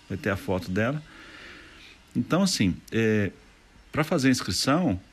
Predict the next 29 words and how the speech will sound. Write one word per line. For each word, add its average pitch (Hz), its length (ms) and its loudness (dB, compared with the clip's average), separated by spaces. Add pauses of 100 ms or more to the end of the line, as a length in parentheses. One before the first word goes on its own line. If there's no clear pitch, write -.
(920)
pra 113 100 0
Congonhas 123 440 2
tá - 120 -2
tranquilo. 139 520 -2 (440)
Depois 156 560 2
que 165 100 -4
terminar 107 800 4 (640)
a 104 120 -2
etapa 107 360 0
de 95 80 -2
Congonhas, 107 520 2
que - 80 -2
é - 20 2
no 104 100 4
dia 95 200 0
quatro 117 520 0
de 87 240 -2
julho, 95 480 4 (640)
no 113 100 4
dia 123 200 2
cinco 180 580 2
de 139 160 4
julho 123 300 2
nós 139 180 2
vamos 139 140 4
abrir 123 240 2
as 120 100 2
inscrições 123 600 -2
para 127 520 0